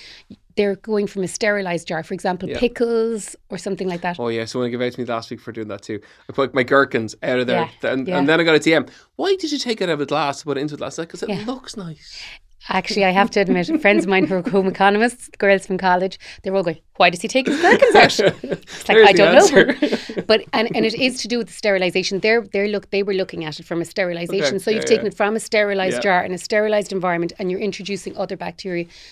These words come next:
Speaker 1: So the rate of exchange, and you're introducing more that may or may not help.
Speaker 2: And would, do I reduce the chance of that happening if the containers are dishwashered before?
Speaker 1: Mm,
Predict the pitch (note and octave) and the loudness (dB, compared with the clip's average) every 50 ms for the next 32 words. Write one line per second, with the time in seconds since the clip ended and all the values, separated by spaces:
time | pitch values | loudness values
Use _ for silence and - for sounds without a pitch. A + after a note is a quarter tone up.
0 | - _ - - G3+ F3 E3+ E3 E3 F3+ F3 - F3+ F3+ G#3 G3+ G3 - - - | -20 _ -10 -4 -2 0 0 0 -2 -4 -8 -10 -4 -4 -2 -2 -2 -6 -10 -12
1 | - F#3+ F#3+ E3+ - - - F#3+ F3 E3+ E3+ E3 D#3+ - - - E3+ E3 E3 E3 | -12 -12 -10 -10 -12 -8 -6 -4 -2 0 -2 -2 -4 -6 -8 -8 -6 -4 -4 -4
2 | D#3+ D#3 F#3 F#3+ F#3+ E3+ - - G#3 F#3 - G3+ F#3 F3+ E3+ F3 E3+ D3+ - - | -6 -6 -6 -6 -6 -6 -6 -8 -10 -8 -6 -4 -4 -2 -2 -2 -2 -4 -8 -8
3 | G#3+ F#3 F3+ F3 F3 F3+ F#3 F3+ F3+ G3 F#3+ F3 E3+ E3 E3 E3 E3 E3+ D#3+ D3+ | -4 -4 -2 0 0 2 2 2 2 2 0 0 0 0 0 0 0 0 -2 -4
4 | D3+ - - D#3 C#3 - - _ _ _ - - - - - C3+ C#3 B2 - _ | -6 -10 -10 -14 -14 -14 -18 _ _ _ -20 -20 -20 -8 -4 -4 -4 -4 -8 _
5 | _ _ _ - D3 D3+ D3+ B2+ - - D#3 C#3+ C#3+ C#3+ C#3 D3 C#3+ - - E3+ | _ _ _ -4 0 0 0 0 0 0 2 4 4 4 2 2 -4 -2 -2 -2
6 | F#3 G3+ G3+ - - - _ - D#3 - - E3 D3+ D#3 D3+ D3+ D#3 C3 C3+ B2 | -2 -2 -6 -8 -10 -14 _ -14 -10 -4 -2 0 0 0 -2 -4 -8 -6 -4 -6
7 | A#2+ - - B2+ A#2+ - - G#2+ G#2 F#2+ - - - A#2 - _ _ _ _ - | -6 -4 -4 -6 -6 -4 -8 -8 -8 -8 -10 -10 -12 -12 -12 _ _ _ _ -8
8 | B2+ A#2+ A#2+ A#2 A#2 A2+ A2+ A2+ A2 G#2+ - - B2 A#2+ A#2 - - C3 C3 C3+ | -6 -6 -4 -6 -6 -8 -8 -10 -12 -12 -12 -10 -10 -10 -10 -8 -6 -4 -4 -4
9 | B2+ B2 A#2+ A2 - G#2+ A2+ G#2 _ B2 A#2+ A#2 - B2 A2+ A#2 - - G#2+ G2+ | -4 -4 -6 -6 -8 -10 -10 -8 _ -4 -4 -4 -4 -8 -8 -8 -8 -12 -12 -12
10 | - _ - G#2 - - _ B2+ A#2+ A2+ A2 A2 A2 F#2+ - - - - - - | -14 _ -20 -20 -20 -14 _ -4 -4 -2 -2 -4 -4 -6 -8 -12 -16 -20 -20 -20
11 | - - - - - - - - _ G#3 G#3+ G#3+ G3 G3 G3 F3+ | -20 -20 -20 -20 -20 -20 -20 -18 _ -6 -4 -2 -2 -2 -4 -6